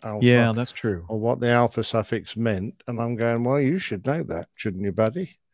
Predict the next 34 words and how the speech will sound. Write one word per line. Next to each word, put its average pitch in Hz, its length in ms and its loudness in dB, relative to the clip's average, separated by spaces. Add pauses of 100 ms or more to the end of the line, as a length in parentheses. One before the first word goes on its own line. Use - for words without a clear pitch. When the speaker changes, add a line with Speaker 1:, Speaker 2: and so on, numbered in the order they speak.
(340)
Speaker 2:
Yeah, 131 380 4
but 123 140 -4
today's 151 500 -4
world, 147 580 -2
I 127 100 -2
mean, 123 180 2
we 117 100 2
have 120 120 0
a 113 40 -2
lot 117 220 0
of 107 60 0
new 113 160 2
people, 110 500 -2
Nick, 104 300 -2
and 101 100 -4
I 120 60 0
remember 113 380 0
it 120 80 -4
wasn't, 131 340 -4 (120)
it 123 120 2
was, 170 220 -2
like, 98 180 -2
several 127 400 0
years 113 280 -4
ago, 87 400 -6
I 95 80 -2
had 107 140 2
to 95 80 -6
fly 95 460 -2 (100)
a, 87 420 -4
uh, 85 240 -6
Mad 101 320 -2
Dog 85 340 -4 (720)
between 90 840 0